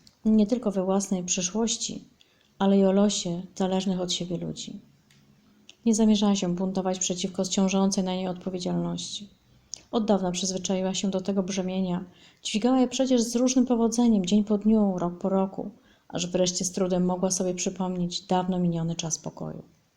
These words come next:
Wojna rozgorzała nagle i nieoczekiwanie dla odosobnionych, izolowanych od siebie dolin z tego rejonu. Chociaż niektórzy, co potężniejsi od Uny, wielmoże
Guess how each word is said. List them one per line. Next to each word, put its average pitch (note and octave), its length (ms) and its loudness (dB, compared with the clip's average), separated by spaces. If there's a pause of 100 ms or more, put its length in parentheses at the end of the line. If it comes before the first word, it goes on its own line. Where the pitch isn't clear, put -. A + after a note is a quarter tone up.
(720)
Wojna C4 200 6
rozgorzała A3+ 480 2
nagle G#3+ 340 4
i G#3 40 6
nieoczekiwanie G3 920 2
dla F#3 120 -2
odosobnionych, F#3 800 -2
izolowanych F#3 540 0
od F3+ 120 -4
siebie F3 220 -2
dolin F#3 320 0
z - 100 -10
tego F3+ 240 0
rejonu. F3 460 2 (720)
Chociaż C4 300 0
niektórzy, A#3 340 -2
co A3 100 0
potężniejsi A3 720 2
od F#3 120 -2
Uny, G3 280 2
wielmoże F3+ 600 0